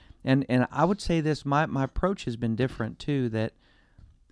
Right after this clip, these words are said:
I used to approach it, uh, as a, more as a task,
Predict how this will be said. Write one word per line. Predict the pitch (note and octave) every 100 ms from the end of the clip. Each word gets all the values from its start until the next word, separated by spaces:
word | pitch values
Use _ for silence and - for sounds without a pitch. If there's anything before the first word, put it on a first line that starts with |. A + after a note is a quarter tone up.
| -
I | C3+
used | C#3+ F3 -
to |
approach | C#3+ - C3 A#2+
it, | A#2+
uh, | A2+ A2
as | G#2+ A2 A#2
a, | G#2+ G#2+
more | A2 A#2
as | G#2
a | G2
task, | - A2 G#2 D3 - - -